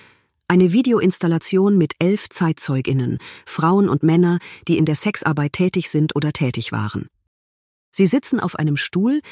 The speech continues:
reden und schauen uns dabei direkt in die Augen. Alle außer Andrea und Sarah,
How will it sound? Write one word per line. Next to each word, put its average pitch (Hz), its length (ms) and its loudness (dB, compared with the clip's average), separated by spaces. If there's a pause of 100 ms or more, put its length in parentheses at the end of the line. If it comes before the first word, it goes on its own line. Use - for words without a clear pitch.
(120)
reden 185 420 2
und 156 200 0
schauen 175 320 0
uns 175 160 -2
dabei 147 260 -2
direkt 139 400 -4
in 160 120 0
die 170 160 -2
Augen. 123 340 -4 (1000)
Alle 247 340 4
außer 180 320 0
Andrea 160 420 2
und 139 140 -2
Sarah, 147 440 0